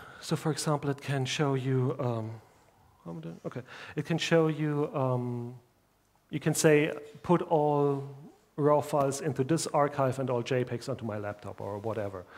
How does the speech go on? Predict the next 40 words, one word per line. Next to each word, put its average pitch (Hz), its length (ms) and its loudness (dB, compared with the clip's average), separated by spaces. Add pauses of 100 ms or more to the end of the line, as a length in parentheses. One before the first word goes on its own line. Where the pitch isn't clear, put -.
(500)
Or 120 400 0
if 160 280 4
I 147 340 2
still 151 260 4
have 131 180 2
more 131 220 4
than 131 180 2
five 139 300 0
hundred 127 420 -2
gigabyte 131 400 2
free 135 240 -2
on 123 140 2
this 131 220 0
disk, 135 380 0
please 139 280 0
pull - 200 -4
data 127 400 0
in, 139 160 0
and 120 180 -4
as 117 100 -4
soon 131 360 0
as 120 300 -4
I 120 140 -2
only 120 240 -4
have 110 240 -4 (680)
twenty 135 260 0
left, 117 440 -2
uh, 127 200 -2
stop - 320 -2
pulling 123 240 -2
data 123 240 -4 (100)
into 123 160 -2
this 123 240 -2
one 110 120 -4
repository, 107 480 -8 (800)
which - 360 -2 (280)
obviously 135 340 2
is 120 80 -6
quite 127 180 -4
convenient. 131 380 -2